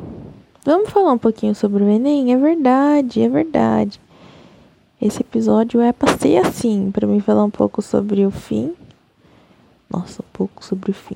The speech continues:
isso ficou bem poético. E sobre o que é fazer o Enem, velho, meu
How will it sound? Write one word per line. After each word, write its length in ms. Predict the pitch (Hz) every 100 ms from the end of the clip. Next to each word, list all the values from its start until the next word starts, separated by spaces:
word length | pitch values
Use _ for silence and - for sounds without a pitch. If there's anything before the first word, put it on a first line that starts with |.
| -
isso 180 | -
ficou 200 | - -
bem 180 | 202 175 180 -
poético. 520 | - 185 - - - - - _ _ _ _ _ _ _ _ _ _ _ _ _ _ -
E 80 | 247
sobre 400 | - - 247 254
o 60 | 254
que 320 | - - 285
é 340 | 262 262 277
fazer 560 | 254 - 240 220 233 233
o 140 | 240
Enem, 580 | 240 240 226 226 233 202
velho, 320 | 185 180 185
meu 280 | 185 196 202